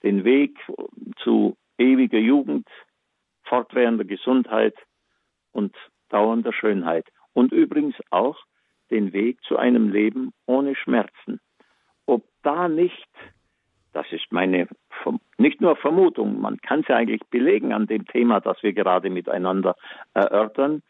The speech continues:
ob da nicht schwerwiegende Bedrohungen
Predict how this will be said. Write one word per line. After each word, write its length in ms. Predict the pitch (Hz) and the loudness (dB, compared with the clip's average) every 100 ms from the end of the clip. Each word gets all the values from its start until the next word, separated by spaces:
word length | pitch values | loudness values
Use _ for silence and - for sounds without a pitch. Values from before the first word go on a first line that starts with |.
| _ _ _ | _ _ _
ob 200 | - - | -6 -4
da 180 | 127 135 | -2 0
nicht 320 | 143 143 - | 0 -2 -4
schwerwiegende 880 | - - 107 135 135 131 127 127 117 | -8 -2 2 2 2 -2 -4 -4 -6
Bedrohungen 840 | 107 98 - 104 117 120 117 117 | -8 -10 -2 2 2 2 2 -2